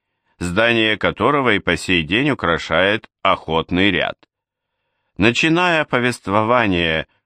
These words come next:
о благородном собрании, доверимся, однако, непременному персонажу московской жизни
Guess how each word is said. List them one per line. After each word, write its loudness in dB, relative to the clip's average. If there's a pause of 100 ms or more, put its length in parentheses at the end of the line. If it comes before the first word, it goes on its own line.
(140)
о 2
благородном 2
собрании, -2 (720)
доверимся, 0
однако, 0 (520)
непременному 0
персонажу 0
московской -2
жизни -2